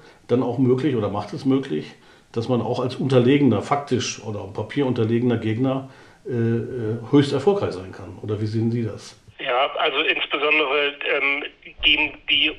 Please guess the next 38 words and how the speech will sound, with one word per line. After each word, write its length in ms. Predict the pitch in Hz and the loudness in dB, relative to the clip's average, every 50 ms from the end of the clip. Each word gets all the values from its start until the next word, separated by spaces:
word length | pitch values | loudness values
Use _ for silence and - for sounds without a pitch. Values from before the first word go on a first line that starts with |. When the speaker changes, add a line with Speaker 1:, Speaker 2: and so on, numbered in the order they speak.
| - - | -8 -10
Speaker 2:
ukrainischen 520 | - - - 139 139 135 - - - - | -8 -4 -2 0 2 2 4 4 4 4
Streitkräfte 640 | - - - 139 139 139 - - - 143 - - - | 4 2 2 0 0 0 -2 -2 -4 -4 -4 -4 -4
dort 340 | - 139 139 - - - - | -2 -2 -2 -2 -2 0 0
eben 240 | - 143 143 147 | 0 0 0 -2
etwas, 340 | 170 160 - - - 139 131 - - - - - | -2 -2 -2 0 0 -2 -2 -2 -4 -6 -6 -6
äh, 260 | - 147 135 131 131 - - - - - - - _ _ - - | -4 -2 0 0 -2 -2 -4 -8 -16 -20 -20 -20 _ _ -10 -4
einfacher, 460 | - 131 135 151 - - - - - - | 0 0 2 2 0 -2 -2 -2 -4 -4
pragmatischer 800 | - - - - - - 123 131 151 - - 165 - - 156 143 | -4 -4 -4 -4 -2 -2 -2 0 0 2 2 4 4 4 4 2
ran, 360 | 127 139 143 156 160 156 156 - 139 | 2 2 0 0 -2 -4 -4 -4 -2
ähm, 160 | - - 143 | -2 -2 -4
und 180 | 156 147 123 - | -4 -6 -6 -4
man 120 | - 131 | -4 -2
darf 240 | 131 - 127 131 - - | 0 0 0 0 0 -2
sich 100 | 156 - - - | -2 -2 0 0
sicherlich 340 | - - 156 143 135 131 - | 0 0 2 0 0 0 -2
die 100 | - 143 | -4 -6
Frage 340 | - - - 127 131 - - | -4 -2 -2 -2 0 0 0
stellen, 320 | - - 139 135 131 151 | 0 0 0 -2 -2 -4
ob 120 | - - - | -2 0 0
wir 100 | 135 131 | 0 0
als 100 | 131 - - | 0 -4 -6
Bundeswehr, 760 | - - 151 156 156 143 - - 139 139 143 143 143 139 139 - | -8 -6 -4 -4 -6 -6 -6 -4 -2 0 0 0 0 -2 -2 -4
wenn, 280 | 131 127 135 139 135 - | -4 -4 -4 -6 -6 -4
wenn 240 | - 139 131 107 139 | -2 -2 -2 -2 -2
wir 240 | 139 139 139 135 131 | 0 0 2 2 2
das 140 | 127 - - - | 0 -2 -4 -4
Bündnis 280 | - - - - 156 - | -6 -8 -8 -6 -6 -4
verteidigen 600 | - - - - - 123 - - 147 - 135 127 | -4 -4 -4 -2 -2 0 0 0 -2 -4 -4 -4
würden, 300 | 139 139 143 139 135 135 - - - - - - _ - | -2 -2 -2 -2 -4 -6 -8 -12 -14 -14 -16 -16 _ -4
äh, 100 | - 135 | -4 -2
im 160 | - 156 143 | -2 -4 -4
Prinzip 400 | - - - - - - - - | -6 -6 -6 -4 -4 -4 -2 0
ähnlich 340 | 131 135 131 127 117 - - | 0 0 2 2 0 0 0
pragmatisch 580 | - - 127 - - 117 120 120 - - - - | 0 -2 -4 -4 -4 -4 -2 0 2 2 2 2
herangehen 480 | 123 117 117 120 127 123 127 123 113 | 2 0 -2 -2 0 -2 -2 -2 -2
würden. 320 | 113 120 120 127 139 - - | -4 -4 -2 -2 -4 -4 -4
Diese 260 | 123 123 120 - 127 | -4 -2 -2 -2 0
App, 200 | - 143 139 - | 0 0 -2 -2